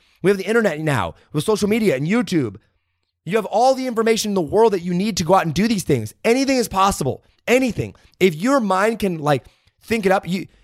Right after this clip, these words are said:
you gotta, gotta give your mind permission to go think of things that you would wanna do. What does your dream life actually look like? How would you monetize things? How would you build that? And go do it because it's so totally possible.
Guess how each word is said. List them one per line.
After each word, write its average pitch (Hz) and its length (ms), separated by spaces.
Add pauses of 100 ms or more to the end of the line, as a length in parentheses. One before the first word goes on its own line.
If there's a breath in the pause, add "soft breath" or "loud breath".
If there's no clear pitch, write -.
you 233 100
gotta, 302 180
gotta 233 160
give 180 260
your 247 160
mind 170 420
permission 185 340
to 180 40
go 180 120
think - 520
of 139 360 (240)
things 175 220
that 143 100
you 151 100
would 143 80
wanna 135 240
do. 107 220 (180 soft breath)
What 233 120
does 285 120
your 269 100
dream 233 280
life 233 240
actually 202 400
look 208 280
like? 123 340 (340)
How 214 180
would 254 140
you 226 80
monetize 156 440
things? 127 180
How 208 140
would 240 120
you 233 80
build 160 240
that? 113 220 (460)
And 202 100
go 247 100
do 220 240
it - 160
because 202 200
it's 175 80
so 262 200
totally 240 300
possible. 170 640